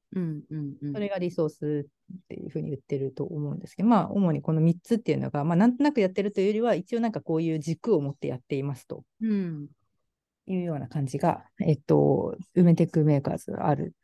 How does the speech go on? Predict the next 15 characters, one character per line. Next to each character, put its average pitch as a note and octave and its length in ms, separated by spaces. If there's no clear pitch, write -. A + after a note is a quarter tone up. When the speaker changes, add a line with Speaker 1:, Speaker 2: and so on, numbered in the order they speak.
Speaker 2:
ん - 20
で D#3+ 60
す - 100
ね。 C4+ 120
Speaker 1:
は D4+ 80
い。 - 100
Speaker 2:
う - 80
ん - 20
う - 0
ん。 C#3+ 300
ま A3+ 340
あ、 G#3 40
で、 G#3+ 460
え E3 60
っ D#3 40